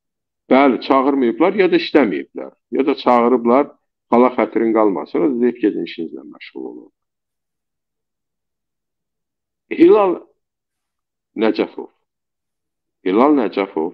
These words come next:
bilavasitə sorğulanmalı şəxsdir və o bilavasitə Nəcməddin Sadıqovdan tapşırıq alıbdır. Deməli, Nəcməddin Sadıqova gedən bütün yolları bağlayırlar. Onda biz hansı cinayətin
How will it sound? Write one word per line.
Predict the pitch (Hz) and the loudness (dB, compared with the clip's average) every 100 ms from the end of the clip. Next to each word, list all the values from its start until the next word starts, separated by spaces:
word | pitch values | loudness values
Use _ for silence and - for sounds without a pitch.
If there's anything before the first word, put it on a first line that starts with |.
| - | -8
bilavasitə | - 160 175 135 104 92 - 110 | 2 4 4 0 0 -4 -6 -8
sorğulanmalı | 110 101 82 85 82 76 65 78 - | -4 -4 -2 -2 -4 -6 -10 -14 -8
şəxsdir | 107 104 - 135 | -8 -10 -4 -2
və | 120 | 0
o | 95 135 135 | 0 0 0
bilavasitə | 180 175 147 110 104 - 127 123 | 2 4 4 2 0 -2 -6 -4
Nəcməddin | 101 - 92 85 - | -4 -6 -10 -8 -10
Sadıqovdan | - 85 85 - - 73 71 _ _ _ _ _ _ | -8 -8 -8 -12 -20 -20 -20 _ _ _ _ _ _
tapşırıq | - 78 - 71 69 | -14 -12 -14 -16 -14
alıbdır. | 64 62 _ - - _ _ _ _ _ _ _ _ _ _ - | -16 -16 _ -20 -20 _ _ _ _ _ _ _ _ _ _ 0
Deməli, | 151 180 170 113 | 2 4 2 0
Nəcməddin | 127 175 175 160 165 165 190 | 0 2 2 0 0 0 -2
Sadıqova | - 127 131 113 92 | 0 -2 0 -2 -2
gedən | 85 87 87 80 | -4 -6 -8 -8
bütün | 87 - 214 185 | -6 -2 0 0
yolları | 127 113 101 101 113 | 0 0 -4 -6 -8
bağlayırlar. | 95 80 73 71 71 64 _ _ _ _ _ _ _ _ _ _ _ _ _ _ _ _ _ _ - | -8 -8 -8 -12 -12 -16 _ _ _ _ _ _ _ _ _ _ _ _ _ _ _ _ _ _ 0
Onda | 135 139 160 | 2 2 0
biz | 135 | -2
hansı | 123 127 123 151 | -2 -2 -2 -6
cinayətin | 151 95 87 82 80 - 87 | -4 -6 -6 -8 -10 -10 -12